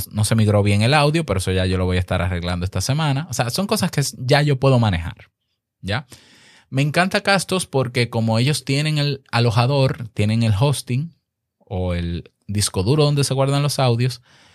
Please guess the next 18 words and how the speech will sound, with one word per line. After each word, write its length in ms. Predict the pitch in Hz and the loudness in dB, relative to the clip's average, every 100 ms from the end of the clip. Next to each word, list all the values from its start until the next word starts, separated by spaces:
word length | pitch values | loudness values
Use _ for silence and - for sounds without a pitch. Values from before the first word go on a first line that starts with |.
| _ | _
y 120 | - | -4
me 100 | 98 | 0
dan 160 | 95 101 | 2 4
una 160 | 120 120 | 4 4
plataforma, 760 | 131 143 - 143 131 131 127 | 2 2 2 0 2 0 0
yo 220 | 107 104 | 0 -2
puedo, 440 | 120 120 110 104 _ - | 0 0 0 -4 _ -2
eh, 440 | 104 95 92 87 - _ | 0 2 0 -4 -8 _
editar 460 | 110 107 104 107 107 | -2 -2 0 0 0
todo 260 | - 113 110 | 0 2 2
muy 220 | 110 113 | 2 2
rápido 520 | 107 110 104 104 101 | 2 2 2 0 -2
sin 220 | - 95 | 0 -2
que 80 | 98 | -2
se 200 | - 90 | 0 0
sobrecargue 880 | - 92 87 - 95 98 104 90 - | 0 0 -2 0 0 0 -2 -2 -6
mi 280 | 95 98 101 | -2 2 2
servidor. 680 | - 95 87 90 110 95 | 2 2 2 2 2 0